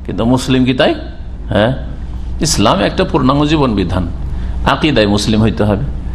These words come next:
এবাদত বন্দেগীতে মুস-, মুসলিম হইতে হবে, আখলাক, চরিত্র, আদান প্রদান, মামলাত, ব্যবসা বাণিজ্য, আপনার জীবনের প্রতিটি ক্ষেত্রে আপনাকে কি হইতে হবে? মুসলিম হইতে হবে। হ্যাঁ,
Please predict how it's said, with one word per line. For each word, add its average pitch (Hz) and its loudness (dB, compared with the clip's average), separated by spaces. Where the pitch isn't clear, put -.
এবাদত 147 4
বন্দেগীতে 160 2
মুস-, 139 0
মুসলিম 127 0
হইতে 104 0
হবে, 95 0
আখলাক, 170 2
চরিত্র, 160 0
আদান 147 2
প্রদান, 151 0
মামলাত, 143 4
ব্যবসা 139 2
বাণিজ্য, 131 0
আপনার 156 0
জীবনের 147 0
প্রতিটি 170 0
ক্ষেত্রে 180 0
আপনাকে 160 0
কি 165 0
হইতে 151 2
হবে? 113 2
মুসলিম 196 2
হইতে 151 2
হবে। 92 0
হ্যাঁ, 151 4